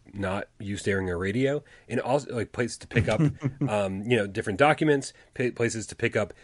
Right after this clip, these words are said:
Speaker 1: specific types of crafting materials, right? It's like, "Oh, I gotta, I gotta go back to the record store because I need more vinyl." Like, I, I don't know what you need vinyl for, but I'm just saying it's like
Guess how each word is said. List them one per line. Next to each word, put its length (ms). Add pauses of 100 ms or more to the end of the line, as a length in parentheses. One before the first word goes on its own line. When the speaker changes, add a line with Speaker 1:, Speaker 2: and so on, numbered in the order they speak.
Speaker 1:
specific 640
types 300
of 80
crafting 440
materials, 600 (400)
right? 320 (140)
It's 120
like, 200
"Oh, 100
I 80
gotta, 260
I 80
gotta 160
go 80
back 200
to 80
the 40
record 220
store 140
because 160
I 60
need 100
more 240
vinyl." 400
Like, 160
I, 180
I 60
don't 100
know 80
what 160
you 80
need 100
vinyl 240
for, 160
but 120
I'm 100
just 140
saying 220
it's 140
like 200